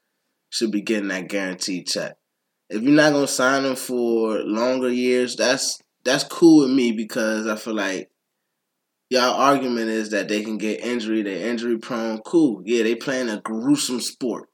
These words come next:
that is gonna have injuries in it. All right, bet. But if they have injuries in the second year of their four-year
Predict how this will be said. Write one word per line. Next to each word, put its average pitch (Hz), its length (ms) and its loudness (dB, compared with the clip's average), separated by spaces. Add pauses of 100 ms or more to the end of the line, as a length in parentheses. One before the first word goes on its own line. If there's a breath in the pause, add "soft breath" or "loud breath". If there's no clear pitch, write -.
(100)
that 113 160 2
is 104 160 -6
gonna 110 340 -4 (380)
have 131 400 2
injuries 151 400 0
in 85 140 -10
it. - 160 -18
All 170 120 4
right, 160 220 0
bet. 185 280 0 (540)
But 143 140 4
if 123 80 2
they 175 140 8
have 190 320 4
injuries 143 600 4 (680)
in 139 140 0
the 123 80 0
second 156 480 2
year 147 240 6
of 127 60 0
their 131 160 0
four-year 131 600 4